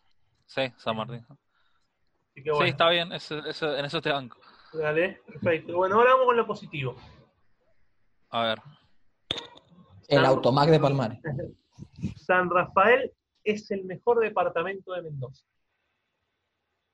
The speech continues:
Speaker 3: Coincido también, sí.
Speaker 1: Sí. No, no he cono-, no conozco todos, pero sí, lo que conozco de San Rafael me gustó muchísimo.
Speaker 2: Sí, no, no le,
Speaker 3: Ahí,
Speaker 2: obviamente.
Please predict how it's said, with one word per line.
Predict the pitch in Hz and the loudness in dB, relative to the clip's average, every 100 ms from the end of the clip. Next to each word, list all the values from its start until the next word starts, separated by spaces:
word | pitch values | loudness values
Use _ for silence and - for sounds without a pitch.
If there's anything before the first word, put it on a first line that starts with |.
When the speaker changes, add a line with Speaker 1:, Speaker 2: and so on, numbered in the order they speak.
| _ 185 _ _ 415 _ _ _ _ _ _ _ _ _ | _ _ _ _ _ _ _ _ _ _ _ _ _ _
Speaker 3:
Coincido | 120 151 127 | -2 2 2
también, | 120 123 127 | 2 -2 -4
sí. | - 131 - - _ _ _ _ - - - | -6 -8 -10 -20 _ _ _ _ -14 -14 -14
Speaker 1:
Sí. | 127 131 - _ _ _ _ _ _ _ | -16 -16 -20 _ _ _ _ _ _ _
No, | 135 143 139 | -2 0 0
no | 147 | 0
he | |
cono-, | 156 165 160 | 2 2 0
no | - 147 | -2 -2
conozco | 180 180 196 | -2 0 0
todos, | 165 214 226 247 - - _ _ _ _ _ _ _ _ _ _ _ _ | 4 4 4 2 -4 -16 _ _ _ _ _ _ _ _ _ _ _ _
pero | 127 127 123 120 117 113 | 0 2 2 2 2 0
sí, | - 143 120 _ | -4 -6 -6 _
lo | 117 | -10
que | 113 | -6
conozco | 113 120 156 | -4 -4 -4
de | 147 | -4
San | 147 | -2
Rafael | 131 139 147 | -2 -4 -6
me | |
gustó | 139 120 135 | -10 -12 -14
muchísimo. | 127 113 - _ _ _ _ _ _ - | -14 -18 -20 _ _ _ _ _ _ -16
Speaker 2:
Sí, | 143 | -14
no, | 147 | -12
no | 165 185 | -8 -6
le, | 196 175 131 127 | -4 -6 -6 2
Speaker 3:
Ahí, | 127 135 170 | 4 6 6
Speaker 2:
obviamente. | 180 180 143 160 135 | 6 4 2 -4 -6